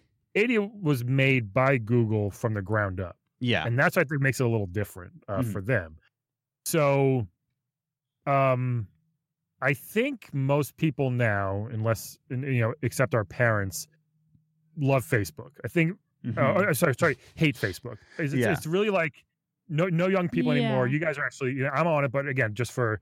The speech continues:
Speaker 1: for pictures of my daughter to show family, and I, I literally hate it. Um, and I wish I didn't have to use it as a comic or whatever it is, but sometimes you just have to, right? But
Speaker 2: Yeah.
Speaker 1: I'm very, I'm,
Speaker 3: Yeah.
Speaker 1: I'm, like, three days away from canceling mine.
Speaker 2: Yeah,
Speaker 1: Um,
Speaker 2: true.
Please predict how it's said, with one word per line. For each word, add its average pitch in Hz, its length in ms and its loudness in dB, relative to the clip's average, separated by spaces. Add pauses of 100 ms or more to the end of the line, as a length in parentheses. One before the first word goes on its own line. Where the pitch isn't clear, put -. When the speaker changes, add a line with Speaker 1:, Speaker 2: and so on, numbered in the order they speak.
(600)
Speaker 1:
for - 160 -10
pictures 139 340 -2
of 135 60 -2
my 120 100 0
daughter 139 300 0
to 131 120 0
show 147 220 0
family, 139 520 0
and 131 100 -4
I, 135 240 2
I 120 80 2
literally 127 320 2
hate 117 240 0
it. 104 160 -4 (540)
Um, 101 720 -2
and 110 80 0
I 113 40 2
wish 123 200 0
I 143 40 2
didn't 117 140 -2
have 120 180 2
to - 100 -10
use 98 200 -2
it 98 120 -6
as 98 460 -6 (120)
a 98 60 -10
comic 104 380 0
or 104 40 0
whatever 95 240 0
it 92 40 -2
is, 85 60 -6
but 95 80 -4
sometimes 104 300 0
you 90 60 -6
just 87 160 -10
have 87 260 -8
to, - 120 -20
right? 92 180 -6
But - 100 2
Speaker 2:
Yeah. 85 160 2
Speaker 1:
I'm 85 40 -2
very, 113 260 -2
I'm, 117 60 -2
Speaker 3:
Yeah. 113 140 -8 (180)
Speaker 1:
I'm, 156 80 -4
like, 147 160 -4
three 165 160 0
days 151 160 0
away 123 140 0
from 107 180 -8
canceling 95 400 -10
mine. - 100 -20 (480)
Speaker 2:
Yeah, 135 400 4
Speaker 1:
Um, 127 80 2
Speaker 2:
true. 95 300 0